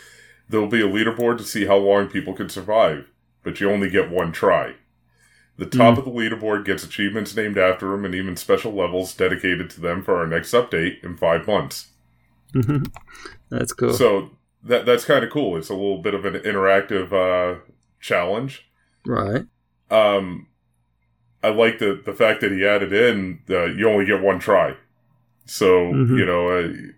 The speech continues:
Speaker 1: might wanna brush up on the levels before you, you make that run. <laughs>
Speaker 2: <laughs> Right.
Speaker 1: And, and the me-,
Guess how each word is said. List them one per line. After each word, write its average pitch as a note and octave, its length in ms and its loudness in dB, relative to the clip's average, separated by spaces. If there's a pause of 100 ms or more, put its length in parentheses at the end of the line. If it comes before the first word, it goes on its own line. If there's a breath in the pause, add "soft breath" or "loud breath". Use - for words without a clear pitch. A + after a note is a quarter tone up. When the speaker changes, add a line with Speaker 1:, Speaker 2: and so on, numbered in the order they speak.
(240)
Speaker 1:
might G2 180 0
wanna G2+ 200 0
brush G2+ 320 0
up A2 160 2
on F#2+ 140 2
the F#2 60 -6
levels F2 440 0
before F2+ 340 -6
you, E2+ 280 -6
you F2+ 100 -8
make G2 280 0
that F2 220 0
run. F#2 460 -2
<laughs> F#3+ 160 0 (240)
Speaker 2:
<laughs> E3 1400 -4 (600 loud breath)
Right. A#2+ 340 0
Speaker 1:
And, - 140 0
and G2 360 -2
the F2 40 -10
me-, E2+ 140 -12